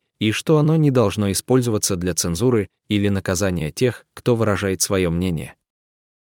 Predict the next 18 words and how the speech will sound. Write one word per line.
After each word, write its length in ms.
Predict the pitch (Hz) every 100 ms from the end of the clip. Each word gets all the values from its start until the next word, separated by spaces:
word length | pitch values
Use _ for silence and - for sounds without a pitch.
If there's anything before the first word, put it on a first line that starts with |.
| _
Он 200 | 95 95
утверждал, 520 | 95 104 98 127 131
что 260 | 95 - 95
правительство 680 | 92 90 151 78 - 73 - _
не 160 | 101 104
должно 400 | 117 113 131 139
использоваться 640 | - 135 139 120 117 -
для 160 | 95 95
подавления 560 | 80 78 92 98 85 71
правды 440 | 92 110 107 80 _ _
и 100 | 104
что 240 | - 139
оно 180 | 139 156
не 140 | 170 143
должно 400 | 120 92 107 95
использоваться 640 | - 127 123 110 101 98
для 180 | 87 90
того, 320 | 78 82 87